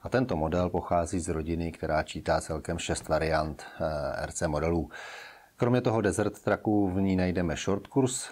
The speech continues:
eh, Truck, eh, dále také Monster Truck, Trucky, Buggy a Rally.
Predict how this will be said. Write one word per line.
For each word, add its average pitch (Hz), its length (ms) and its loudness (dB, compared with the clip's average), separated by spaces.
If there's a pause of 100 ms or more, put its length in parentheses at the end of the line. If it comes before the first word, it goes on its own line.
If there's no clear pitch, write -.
eh, 98 280 4
Truck, 104 440 2
eh, 107 40 6 (220)
dále 85 380 4
také 87 320 -2
Monster 85 360 -4
Truck, 117 380 2 (220)
Trucky, 98 480 4 (400)
Buggy 95 580 4
a 80 140 4
Rally. 78 400 0